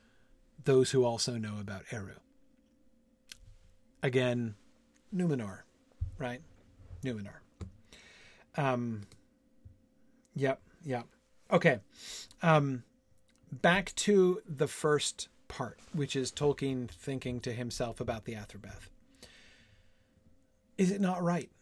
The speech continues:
to make Andreth refuse to discuss any traditions or legends of the Fall? That is, would it be better not to tell this story at all?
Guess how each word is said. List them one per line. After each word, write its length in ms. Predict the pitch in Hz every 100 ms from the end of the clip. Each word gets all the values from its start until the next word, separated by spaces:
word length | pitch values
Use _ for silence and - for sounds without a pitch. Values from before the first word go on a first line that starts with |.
| -
to 100 | 160
make 180 | 143 131
Andreth 460 | 131 131 127 117 120
refuse 340 | - 117 110
to 100 | -
discuss 440 | 117 107 131 113 123
any 160 | 117
traditions 500 | 110 120 113 - 113
or 60 | 113
legends 400 | 110 107 110 104
of 100 | 101
the 60 |
Fall? 320 | - - 135 110
That 140 | 139 135
is, 340 | 127 123 - - - _ _ _ _ - - - -
would 160 | 156
it 80 | 226
be 120 | 208
better 280 | 175 196 185
not 220 | 175 165
to 80 | 143
tell 240 | 135 160 143
this 140 | 139
story 340 | - 131 123
at 60 | 120
all? 240 | 98 -